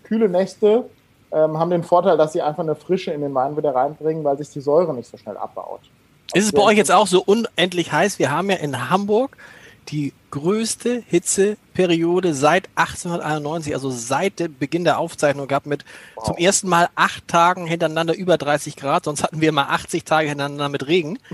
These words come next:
Speaker 2: Jetzt haben wir mal acht Tage. Wie ist es bei euch in Rheinhessen? Auch sehr, sehr warm?
Speaker 1: Ja, die Woche war schon knackig, muss man ehrlich
Speaker 2: Ja.
Speaker 1: sagen. Also das war schon, äh, wir hatten jetzt heute Morgen etwas Regen,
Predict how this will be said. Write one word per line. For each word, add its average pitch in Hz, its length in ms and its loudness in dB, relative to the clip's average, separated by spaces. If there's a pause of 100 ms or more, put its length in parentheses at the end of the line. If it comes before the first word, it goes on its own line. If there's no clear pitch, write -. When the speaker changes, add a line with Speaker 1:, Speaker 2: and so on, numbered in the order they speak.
Speaker 2:
Jetzt - 160 -6
haben 185 120 2
wir 160 60 -2
mal 160 140 2
acht - 220 -2
Tage. 160 300 2 (340)
Wie 202 120 0
ist 220 120 0
es 208 120 -2
bei 180 100 -2
euch 175 160 2
in 196 80 -2
Rheinhessen? 165 460 0
Auch 165 140 -2
sehr, 156 220 2
sehr 190 160 0
warm? 202 240 -2 (500)
Speaker 1:
Ja, 156 340 6
die 180 120 -2
Woche 175 200 4
war 175 120 6
schon 175 380 -2
knackig, 143 420 -6
muss 139 140 -10
man 147 100 -6
ehrlich 143 240 -4
Speaker 2:
Ja. 139 140 0
Speaker 1:
sagen. 107 200 -4
Also 120 240 -8
das 127 220 -6
war 135 240 4
schon, 147 400 -2
äh, 143 220 -2
wir 143 100 0
hatten 147 160 -4
jetzt 156 140 -4
heute 151 160 0
Morgen 165 460 4
etwas 160 300 -4
Regen, 175 480 0